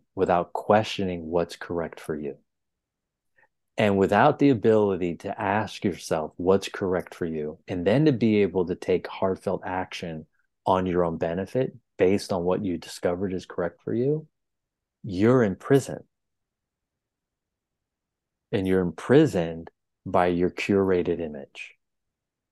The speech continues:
And so what do we do? Well, we get on a path of freedom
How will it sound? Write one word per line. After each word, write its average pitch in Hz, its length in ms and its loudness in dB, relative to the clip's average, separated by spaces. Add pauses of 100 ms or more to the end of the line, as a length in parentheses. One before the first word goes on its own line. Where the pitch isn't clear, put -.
(160)
And 95 200 -2
so 87 640 4 (580)
what 95 300 4
do 104 80 6
we 95 200 2
do? 90 500 -2 (800)
Well, 90 160 4
we 95 100 4
get 87 240 2
on 87 200 0
a 82 40 -6
path 80 340 -8
of 80 80 -12
freedom 82 440 -2